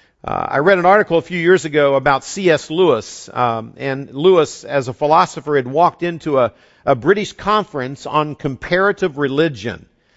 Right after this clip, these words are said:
And he walked into this discussion, kind of a, actually a rather heated debate was going on, and when he asked what was up, they, they explained that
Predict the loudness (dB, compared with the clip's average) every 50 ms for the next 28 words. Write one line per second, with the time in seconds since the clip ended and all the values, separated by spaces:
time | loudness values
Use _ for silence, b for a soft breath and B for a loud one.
0 | b b b b b b 0 0 2 4 4 4 4 4 0 -2 -2 2 2 2
1 | 2 0 -2 -10 -10 -10 -8 -4 0 2 2 2 0 -4 -8 -8 -8 -4 -2 0
2 | 2 2 2 0 -2 -2 -2 -4 -4 -4 -2 0 0 0 2 2 2 2 0 -2
3 | -2 -4 -4 -4 -4 -4 -4 -2 2 2 2 2 2 -4 -8 -10 -6 -4 -2 -2
4 | 0 0 0 0 0 0 -2 -2 -4 -8 b b b b b b 2 2 4 4
5 | 4 2 2 0 0 -2 2 2 2 2 2 0 -2 -2 -2 -2 0 2 4 4
6 | 2 0 -4 -12 -14 -8 -4 -2 -2 -2 -2 -2 2 2 2 2 0 -4 -14 -12
7 | -4 0 0 2 2 0 -2 0 0 0 -2 -2